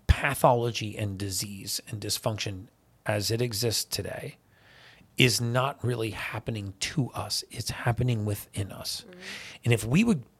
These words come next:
Speaker 1: put faith back in humanity, back in human beings, back in modern man and say, "Listen, the body's capacity to heal itself, to thrive, is,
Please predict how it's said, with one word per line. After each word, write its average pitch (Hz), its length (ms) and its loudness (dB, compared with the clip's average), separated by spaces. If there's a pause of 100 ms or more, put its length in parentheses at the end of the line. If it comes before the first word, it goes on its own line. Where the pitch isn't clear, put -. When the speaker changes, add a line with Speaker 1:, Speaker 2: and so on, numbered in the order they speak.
(140)
Speaker 1:
put - 180 10
faith - 340 0
back 123 280 0
in 139 80 0
humanity, 107 540 -4
back 110 360 4
in 123 60 2
human 104 340 0
beings, 92 320 -8
back 123 380 -2
in 110 180 6
modern 113 360 4
man 104 260 0
and 92 100 -4
say, 98 260 2 (180)
"Listen, 117 260 2
the 87 60 -8
body's 147 380 0
capacity - 520 2
to 110 100 -4
heal 98 300 -6
itself, - 540 -4 (400)
to 110 100 4
thrive, - 720 -4 (540)
is, - 320 -2